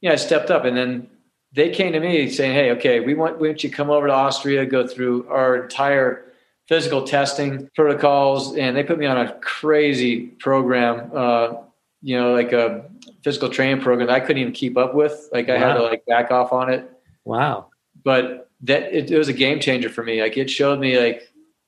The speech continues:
Speaker 1: what I should be doing. And I worked really hard to get, it took me two years to actually be able to handle this program that they gave me. <clears throat> And then they said, "What else can we do to help your, your performance, you know, like,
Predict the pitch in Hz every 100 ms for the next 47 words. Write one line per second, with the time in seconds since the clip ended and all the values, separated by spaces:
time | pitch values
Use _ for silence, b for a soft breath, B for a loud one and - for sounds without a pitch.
0 | _ 113 120 127 127 - 123 123 135 131
1 | 139 143 147 160 160 - 127 123 123 123
2 | 131 127 117 123 127 120 - 135 135 -
3 | _ _ _ _ _ 127 196 202 170 -
4 | 156 139 160 139 123 117 - 123 123 123
5 | 113 117 127 131 120 110 - 127 131 131
6 | 113 107 110 113 113 113 107 _ _ _
7 | _ - 151 147 151 147 151 151 143 147
8 | 147 160 170 - 151 135 151 147 123 131
9 | 135 127 120 - _ _ _ _ _ _
10 | _ - 139 131 123 120 135 139 107 -
11 | 117 123 120 -